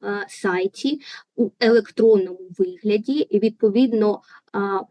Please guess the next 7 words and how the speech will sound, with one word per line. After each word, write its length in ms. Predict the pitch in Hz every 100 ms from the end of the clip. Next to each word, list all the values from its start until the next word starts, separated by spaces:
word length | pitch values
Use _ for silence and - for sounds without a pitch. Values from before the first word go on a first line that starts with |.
| _ _ -
будь-хто, 680 | 208 247 - - 214 220 269
хто 280 | - 208
бажає, 580 | 196 202 202 202 214 233
хто 200 | 220 -
цікавиться, 840 | 214 208 - - 196 214 233 - 214
кому 400 | - 220 226 233
потрібна, 720 | 208 - 196 208 226 247 254